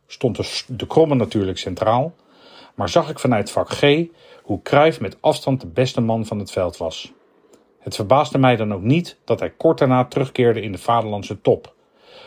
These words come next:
hoewel ik zijn dienstverband bij Feyenoord niet zag aankomen. Ik zag hem in de beruchte acht twee in het Olympisch Stadion. Dat was een moeilijke middag voor mijn held, maar aan het eind van het seizoen stond hij met de dubbel op de koolsingel.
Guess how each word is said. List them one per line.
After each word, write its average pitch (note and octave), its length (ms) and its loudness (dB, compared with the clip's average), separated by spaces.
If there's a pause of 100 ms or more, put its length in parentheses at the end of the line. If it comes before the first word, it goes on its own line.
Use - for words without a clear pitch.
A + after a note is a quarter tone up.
(140)
hoewel A#2 340 4
ik A2+ 100 -6
zijn G2 260 -4
dienstverband B2+ 580 0
bij A#2+ 100 0
Feyenoord A#2+ 480 0
niet A2 160 -2
zag A2 160 -2
aankomen. F2 600 -8 (1400)
Ik A2 160 -6
zag C3 160 4
hem C3 120 0
in C3 120 6
de B2 80 4
beruchte B2 400 2
acht - 240 -4
twee A#2 380 2 (240)
in A#2 140 -6
het A#2+ 140 -4
Olympisch C3+ 380 2
Stadion. F#2+ 640 0 (840)
Dat F#2+ 120 -12
was G2+ 140 0
een A2+ 100 2
moeilijke C#3 320 2
middag C3+ 300 4
voor A2+ 180 2
mijn G#2+ 160 -2
held, F#2+ 480 -2
maar A2 120 -6
aan A2 100 -4
het A2 140 -6
eind D3+ 260 -2
van C3 140 -2
het G#2 100 -6
seizoen C#3 520 -2 (260)
stond C#3 280 -2
hij C3 120 4
met A#2+ 140 2
de F#2 140 -12
dubbel B2+ 360 4
op B2 200 -12
de - 80 -6
koolsingel. F2+ 680 -2